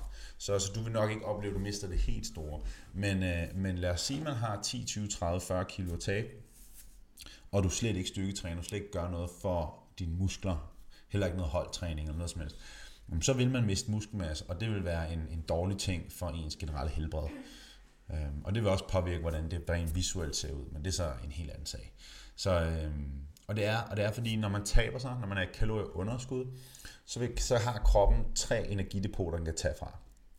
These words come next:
Så den første, den har glykogen. Det er energi, som er i musklen. Det er midlertidig energi, så det er lidt ligegyldigt. Øhm, og så har den fedt. Det vil vi gerne have, den tager. Og så har den muskler. Muskel er også et energidepot.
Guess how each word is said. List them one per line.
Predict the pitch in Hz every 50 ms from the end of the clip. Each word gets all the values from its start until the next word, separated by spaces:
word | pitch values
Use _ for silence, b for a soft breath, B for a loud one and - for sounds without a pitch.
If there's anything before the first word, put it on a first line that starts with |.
| - -
Så | - - - 95 90 87 87 B B B B B B - -
den | 98 87 - -
første, | 107 104 107 120 - 147
den | 123 113 107
har | 92 98 90 -
glykogen. | - 92 87 - 85 76 - - - - 131 - - - - - - -
Det | 110 107 98 78 80
er | 80 76 71 67 62 -
energi, | 98 92 82 85 82 - 120 110
som | - - 87 85
er | 85
i | 85 82 78
musklen. | 90 107 110 - - 143 139 139 B B B B B B B B B B - -
Det | 104
er | 92
midlertidig | 87 104 120 123 - - 123 - 143 135 127
energi, | 123 123 123 131 127 110
så | 98 87
det | 85
er | 82
lidt | 85 82 76
ligegyldigt. | 85 101 101 120 120 113 110 110 110 - - - - - - -
Øhm, | 98 95 95 92 92 90 90 90 87 87 87 85 - -
og | 107 104
så | 107
har | 104 107 90 85 82 80
den | 73 -
fedt. | - - - 165 170 170 - - - b b b b b b b b - - - - - - - - _ _
Det | 101 95
vil | 78 76
vi | 90
gerne | 85 - - - 98
have, | 110 107 82
den | 117 113 107
tager. | 120 123 120 107 - - - -
Og | - 123
så | 147
har | 151 151 139
den | 139 139 139 - - - - - - - - - -
muskler. | 190 185 - - - - - - - _ B B B B B B B B B B B
Muskel | - 143 165 165 - - 196 196 196 - -
er | 151
også | - - - 120 127 131 - - -
et | 123 113
energidepot. | 107 107 110 110 - 147 143 113 - - - 73 -